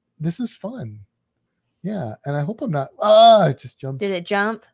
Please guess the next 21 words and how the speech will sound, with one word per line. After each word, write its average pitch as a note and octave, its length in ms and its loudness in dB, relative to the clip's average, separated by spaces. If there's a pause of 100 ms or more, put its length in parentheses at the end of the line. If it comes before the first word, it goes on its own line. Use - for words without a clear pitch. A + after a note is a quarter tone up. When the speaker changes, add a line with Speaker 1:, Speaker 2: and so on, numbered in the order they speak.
Speaker 1:
Jumped C4+ 380 -4
on B3 220 -2
me. B3 420 -2
Speaker 2:
Oh, F#3+ 220 -8
you F#3+ 160 -8
probably G3+ 240 -8
got F#3+ 100 -8
a F3+ 60 -8
ways F3+ 260 -8
to F#3+ 100 -14
go F3+ 220 -6
too, E3 540 -10
'cause G3 160 -10
Speaker 1:
Do G#3 60 -2
Speaker 2:
there's G#3 180 2
Speaker 1:
I? - 20 -2
Speaker 2:
been F#3+ 140 0
a F3 100 0
lot F3 280 0
of E3+ 100 -6
chat. E3+ 400 -10